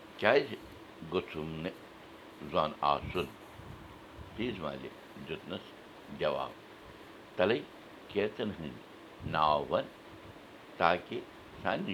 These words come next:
شُرٮ۪ن تہِ ترِ فِکرِ زِ سٲنۍ کٔشیٖر کۭژاہ رنٛگدار ٲس، امہِ رٔنٛگۍ تہِ۔" تیز مالِک ہیٚکۍ ناو یاد پاوٕنۍ تہٕ ووٚنُن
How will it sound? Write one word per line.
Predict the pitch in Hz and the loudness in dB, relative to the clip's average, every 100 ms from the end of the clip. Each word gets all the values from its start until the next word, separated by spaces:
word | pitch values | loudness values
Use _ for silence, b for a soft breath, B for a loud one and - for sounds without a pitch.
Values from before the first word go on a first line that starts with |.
| - | -4
شُرٮ۪ن | - 87 85 78 | -4 -2 -2 -2
تہِ | - 95 - - - - - | -2 -2 -4 -16 -16 -16 0
ترِ | 90 92 87 | 4 4 0
فِکرِ | 90 - 85 73 - | -8 -4 -2 -4 -2
زِ | 117 - - - - - - - - - - - - - - - - - - - | -2 -2 -8 -16 -16 -16 -16 -14 -14 -14 -16 -16 -16 -16 -16 -16 -16 -16 -14 -2
سٲنۍ | 110 135 139 - - | 2 2 0 -6 -2
کٔشیٖر | 92 - 113 107 73 - - - - - - - | -2 0 -2 0 -2 -6 -16 -16 -16 -18 -10 2
کۭژاہ | 90 87 135 117 - | 2 4 -2 -2 -2
رنٛگدار | 73 85 82 80 76 73 - | 2 2 4 4 6 4 0
ٲس، | 82 76 78 - - - - - - | 2 2 -2 -12 -16 -16 -16 -8 -2
امہِ | 110 107 | 0 2
رٔنٛگۍ | 80 73 - - - | 0 -4 -10 -8 0
تہِ۔" | 90 - - - - - - - - - - | 0 -2 -16 -16 -18 -18 -18 -16 -16 -16 -2
تیز | 120 147 | 0 2
مالِک | 127 82 71 69 - - | 2 0 0 -6 -6 2
ہیٚکۍ | 95 92 - - - - - | 2 2 -12 -16 -14 -14 -4
ناو | 80 80 82 87 - - | 4 6 8 6 0 -6
یاد | 87 117 107 - | 2 6 4 2
پاوٕنۍ | - 69 69 76 - - - - - - - | 2 4 4 0 -6 -14 -16 -16 -16 -6 2
تہٕ | 98 - - 82 | 2 2 -8 -2
ووٚنُن | 78 67 | -2 -2